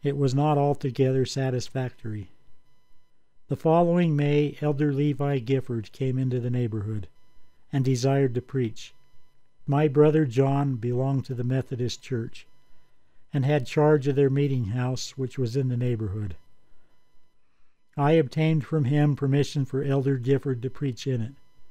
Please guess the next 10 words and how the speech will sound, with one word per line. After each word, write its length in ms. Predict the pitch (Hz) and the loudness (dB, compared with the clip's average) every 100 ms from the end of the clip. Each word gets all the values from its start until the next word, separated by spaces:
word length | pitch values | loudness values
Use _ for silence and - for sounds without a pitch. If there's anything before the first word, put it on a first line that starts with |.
| - - - - - - - - | -18 -20 -20 -20 -20 -20 -20 -6
The 60 | 143 | -2
appointment 460 | 131 156 156 151 151 | 2 4 4 2 -2
was 180 | 143 | -2
circulated 720 | - 156 147 151 143 143 143 139 | 0 0 0 0 2 2 2 -2
for 200 | 135 131 | 0 2
a 40 | |
meeting 420 | 131 135 139 131 | 2 0 0 -2
the 100 | 123 | -2
same 340 | - 131 127 123 | -4 -2 0 0
evening. 460 | 123 107 107 98 | 0 -2 -4 -4